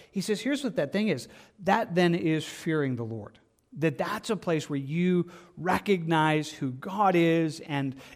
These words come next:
and that's marked that way. But, he says it this way, the one who is perverse in his ways, who is doing wickedly and going the wrong ways, he says,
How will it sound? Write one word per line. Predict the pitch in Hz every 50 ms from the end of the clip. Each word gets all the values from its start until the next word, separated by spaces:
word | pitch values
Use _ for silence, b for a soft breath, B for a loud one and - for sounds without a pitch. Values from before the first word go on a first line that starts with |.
| -
and | - 156 151 147
that's | 151 165 165 160 - 147
marked | 147 151 160 170 180 185 190 190 190 190 - 143 131
that | 127 135 - -
way. | 139 131 123 110 101 123 - _ _ _ -
But, | 147 185 240 202 170 156 156 - - - - _
he | - 170 151
says | - - 147 147 147 139 143
it | 151 147
this | 175 170 - -
way, | 156 143 147 151 151 B B B B B B B B -
the | 175 175
one | 170 175 180 185
who | 170 185 180
is | 170 151 -
perverse | - - - 160 143 123 113 117 135 156 185 208 208 -
in | 226 214
his | 214 208 180
ways, | 190 196 185 196 202 220 226 214 -
who | - 175 156 143
is | 135 127 -
doing | - 170 160 156 156 143 131 127
wickedly | 143 180 185 - 208 185 175 185 190 180 156
and | 139 131
going | 139 143 147 139
the | 135 131
wrong | 139 151 160 170 185 190 185 180
ways, | 175 175 175 175 175 170 170 - B B B B B B B
he | - 156
says, | 147 - 185 180 175 165 - -